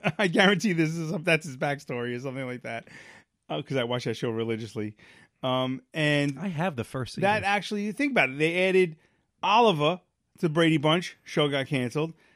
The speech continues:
Speaker 1: They added Seven to
Speaker 2: Oh,
Speaker 1: Married with
Speaker 2: Oliver.
Speaker 1: Children.
Speaker 2: Well,
Speaker 1: The
Speaker 2: he was
Speaker 1: show
Speaker 2: only on for a s-, for a season.
Speaker 1: And it tanked,
Speaker 2: Yeah,
Speaker 1: but
Speaker 2: oh,
Speaker 1: then they
Speaker 2: sure
Speaker 1: got rid
Speaker 2: did.
Speaker 1: of him, and it lasted another three
Speaker 2: Yep.
Speaker 1: seasons.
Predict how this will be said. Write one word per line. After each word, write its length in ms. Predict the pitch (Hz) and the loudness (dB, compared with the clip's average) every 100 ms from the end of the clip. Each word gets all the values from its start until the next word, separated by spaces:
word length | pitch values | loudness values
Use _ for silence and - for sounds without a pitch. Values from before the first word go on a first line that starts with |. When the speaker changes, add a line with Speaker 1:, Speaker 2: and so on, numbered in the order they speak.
| _ | _
Speaker 1:
They 180 | 156 170 | 2 4
added 180 | 165 | 0
Seven 380 | - - 240 240 196 | 0 2 4 2 2
to 60 | |
Speaker 2:
Oh, 40 | 202 | 4
Speaker 1:
Married 260 | 202 202 | 6 6
with 120 | 180 - | 4 4
Speaker 2:
Oliver. 40 | |
Speaker 1:
Children. 460 | 240 277 190 190 196 _ _ _ _ | 4 4 4 2 0 _ _ _ _
Speaker 2:
Well, 100 | 147 | 2
Speaker 1:
The 60 | 165 | 4
Speaker 2:
he 60 | |
was 100 | 233 | 6
Speaker 1:
show 60 | 202 | 6
Speaker 2:
only 140 | 190 | 6
on 60 | 180 | 2
for 80 | 147 | 0
a 20 | |
s-, 220 | - - | -4 -8
for 160 | - 135 | -4 -4
a 60 | |
season. 300 | - 190 185 190 | -2 0 6 8
Speaker 1:
And 100 | 180 | 8
it 100 | 160 | 6
tanked, 440 | 233 277 143 - | 6 6 2 -4
Speaker 2:
Yeah, 120 | - 135 | -2 6
Speaker 1:
but 40 | |
Speaker 2:
oh, 40 | |
Speaker 1:
then 100 | 208 | 8
they 100 | 196 | 10
Speaker 2:
sure 100 | 180 180 | 8 10
Speaker 1:
got 40 | |
rid 100 | 226 | 8
Speaker 2:
did. 40 | 262 | 8
Speaker 1:
of 60 | |
him, 100 | 208 | 6
and 80 | 175 | 4
it 60 | 175 | 4
lasted 320 | 185 175 170 | 2 0 -2
another 240 | 165 170 | 0 0
three 160 | 156 156 | 0 2
Speaker 2:
Yep. 120 | 147 | 4
Speaker 1:
seasons. 440 | 254 233 135 107 | 4 0 -2 -6